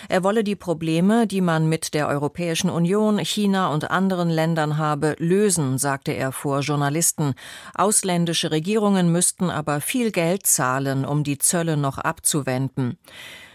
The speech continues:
Die Handelsminister der E-U-Staaten beraten heute in Luxemburg über eine Reaktion auf die neuen U-S-Zölle. Die deutschen Exporte in die U S A sind im Februar deutlich gestiegen.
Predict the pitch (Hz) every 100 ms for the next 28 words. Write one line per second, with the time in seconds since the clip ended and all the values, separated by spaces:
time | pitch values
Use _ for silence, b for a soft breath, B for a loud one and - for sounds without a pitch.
0 | - 202 220 233 226 226 196 180 - 185
1 | 165 170 123 151 208 190 - 151 156 170
2 | 156 151 165 160 180 - 151 139 143 135
3 | - 123 151 160 - 170 147 147 143 156
4 | 156 143 156 170 180 180 185 - 214 165
5 | 131 120 120 - 147 143 139 135 131 135
6 | 160 - 143 - - 147 127 107 - _
7 | B B B B B B B B B -
8 | 220 226 254 - 247 - 190 - - -
9 | 160 156 202 269 269 226 226 233 214 214
10 | 208 - 170 202 240 202 208 202 180 175
11 | - 196 185 190 202 202 190 175 180 190
12 | 185 - 190 - 208 170 127